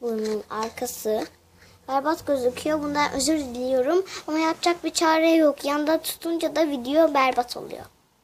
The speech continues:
Evet. Baksana süsleniyor. Küçücük şey. Şu yataktan da bir daha düşmek istemiyorum. Oha!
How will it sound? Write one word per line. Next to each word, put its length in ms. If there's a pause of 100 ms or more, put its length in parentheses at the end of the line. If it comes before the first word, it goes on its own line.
(840)
Evet. 460 (3500)
Baksana 480
süsleniyor. 880 (260)
Küçücük 560
şey. 360 (2500)
Şu 180
yataktan 520
da 140
bir 60
daha 240
düşmek 300
istemiyorum. 520 (600)
Oha! 800